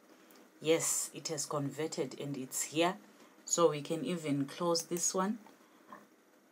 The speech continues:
I'll say don't save, and then I'll go on the P D F that I have saved on the desktop, and I'll right click and I'll say open with,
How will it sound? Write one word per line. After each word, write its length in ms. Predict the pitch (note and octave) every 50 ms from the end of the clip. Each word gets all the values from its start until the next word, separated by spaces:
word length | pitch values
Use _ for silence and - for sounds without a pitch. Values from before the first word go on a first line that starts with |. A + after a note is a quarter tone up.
| - - - - - - - - - - -
I'll 140 | D3+ D3 C#3+
say 240 | - - F3+ E3+ D#3
don't 280 | C#3+ D3 D3+ D#3+ E3
save, 500 | - - F#3 F3 F3 F3+ E3+ - - - - - - - - - - _ _ - - - - - _ - - -
and 240 | D3+ D3+ C#3+ C#3+ C#3+
then 320 | D#3 D#3+ E3 E3 - - -
I'll 260 | D#3 D#3 D3+ D3 - - - C#3 -
go 320 | - D#3 F3 F#3 G3 G3 F#3+ -
on 140 | F#3 F3+ F3+
the 100 | E3 D#3
P 280 | C#3+ - - - F3+ E3
D 200 | C#3+ D#3 E3+ E3+
F 300 | F3+ F#3 - - - - -
that 180 | D#3 D3+ - E3+
I 120 | D#3+ D3+
have 180 | D3+ D3 C#3 -
saved 600 | - - - - - - F3 F3 E3 D#3 C#3+ E3
on 220 | D#3+ E3 E3+ D#3+
the 320 | D#3+ D3+ D3 C#3+ C#3+ C#3+ C#3 C#3+ C#3+ - - - - - - - - D3
desktop, 500 | D#3 D#3 D#3 - - - F#3 F#3 F#3 - - - - - - - - -
and 120 | E3+ D#3
I'll 100 | D#3 D3
right 340 | C#3+ C#3+ C#3+ C#3+ C#3+ - -
click 440 | - G#3 G#3+ G#3 - - - - - _ _ - - - - - - - - -
and 100 | - D3
I'll 80 | D3
say 280 | D3 - - F3+ E3 - -
open 400 | F#3+ F#3 F#3+ - G#3 G3+ G3+ G#3+
with, 320 | B3 B3 - - - -